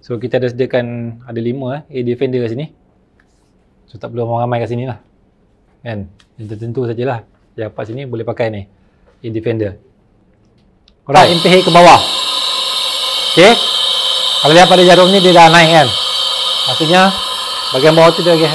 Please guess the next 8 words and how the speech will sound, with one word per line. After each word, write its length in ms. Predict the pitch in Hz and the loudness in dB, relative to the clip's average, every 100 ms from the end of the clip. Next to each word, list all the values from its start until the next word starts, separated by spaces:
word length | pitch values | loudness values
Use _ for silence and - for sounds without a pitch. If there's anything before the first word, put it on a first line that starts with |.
| 156 | -2
lagi 220 | 143 156 | -2 2
rapat 280 | 156 160 170 | 2 4 2
dengan 160 | 147 151 | 2 4
jarum 240 | 151 151 | 4 4
tadi. 200 | 139 127 101 - - - - - - - - - - - - - - | 4 0 -2 -8 -10 -10 -10 -10 -10 -10 -10 -12 -12 -12 -10 -10 0
Okey. 200 | 170 208 226 - - - - - - - | 4 4 2 -6 -8 -8 -8 -6 -6 0
So, 80 | |
apa 160 | 151 151 | 2 4